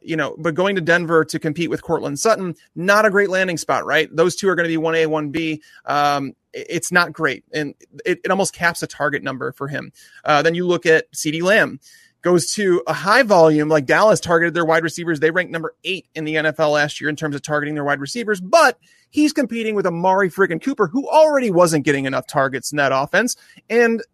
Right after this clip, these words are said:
Michael Gallup, who people are just dropping off their, like, literally off the face of the earth because CeeDee Lamb is so good. Well, we've already seen Gallup do it in the N F L. Like, legitimately, he's already done it. He was a top twenty-four wide receiver in fantasy last year,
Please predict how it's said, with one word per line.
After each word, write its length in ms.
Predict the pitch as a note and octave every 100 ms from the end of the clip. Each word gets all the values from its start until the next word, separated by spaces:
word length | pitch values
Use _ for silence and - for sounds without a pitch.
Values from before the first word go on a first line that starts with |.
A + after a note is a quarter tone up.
| _
Michael 340 | G#3 B3 D#4
Gallup, 480 | F3+ A3+ C4 A#3 G#3+
who 140 | G3+ F#3+
people 260 | A#3 A3
are 80 | G#3+
just 320 | G#3 E3 -
dropping 400 | - G#3+ A3+ G#3+
off 160 | G#3 G#3
their, 200 | G3 E3+
like, 220 | E3+ E3+ _
literally 400 | D3+ G3+ A#3 G#3+
off 120 | -
the 60 |
face 280 | - G#3+ -
of 40 | F3
the 120 | G#3
earth 160 | A3
because 280 | D#3 F3 D#3
CeeDee 220 | G3+ G#3+
Lamb 240 | G3+ G#3 F3+
is 100 | D3+
so 140 | F#3+
good. 320 | D#3+ B3+ G#3+ - _ _ _ _
Well, 340 | D3+ E3+ G3+ G3
we've 160 | E3+ -
already 340 | G3 G#3+ A3+ G#3
seen 320 | - A3 D#3
Gallup 480 | E3 G3 G3 D3 B2+
do 220 | G3 G#3
it 80 | F3+
in 60 |
the 100 | D#3+
N 100 | D#3+
F 180 | D3+ -
L. 240 | F3 C3+ -
Like, 180 | D#3+ E3+
legitimately, 640 | F3 C3+ G3 G3+ G3 E3+
he's 220 | D#3 F3 -
already 300 | F3+ F3+ E3
done 180 | E3+ D#3
it. 100 | D3
He 80 |
was 100 | D3+
a 20 | D3+
top 240 | F3+ -
twenty-four 420 | - E3+ E3 E3
wide 140 | D#3+ D3
receiver 320 | D3 D#3+ D3+
in 80 | C3+
fantasy 320 | F#3+ F3+ D#3+
last 320 | D3 D3+ -
year, 180 | D3+